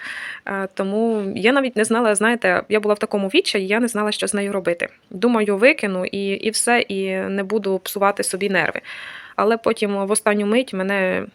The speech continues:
ну, щось стримало. Звісно, орхідея, у орхідеї є пошкодження, звісно, пошкоджені листочки, звісно, це буде все виглядати якось не дуже,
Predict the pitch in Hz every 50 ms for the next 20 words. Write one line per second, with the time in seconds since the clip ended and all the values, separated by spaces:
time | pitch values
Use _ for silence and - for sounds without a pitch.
0 | _ - 233 247 247 - _ _ _ _ - - - - - 208 214 - - -
1 | 247 285 349 320 247 208 180 180 - - - - - - - - 202 170 202 247
2 | 285 - 233 208 214 - - 190 202 208 220 214 202 196 190 185 185 - _ _
3 | _ _ _ _ _ _ _ _ - - - - 202 208 - - 196 202 208 196
4 | 190 180 196 185 175 - 196 - - - 190 208 208 240 226 226 214 214 208 -
5 | 190 196 - 196 190 202 202 - - 196 190 - 196 185 190 196 214 - - 220
6 | 240 247 - - 254 226 - 208 226 - 214 208 - - 214 208 196 202 202 190
7 | 196 190 - - 202 196 196 190 190 185 190 190 190 - 185 180 196 190 185 -
8 | 180 - - 185 175 185 247 311 - 302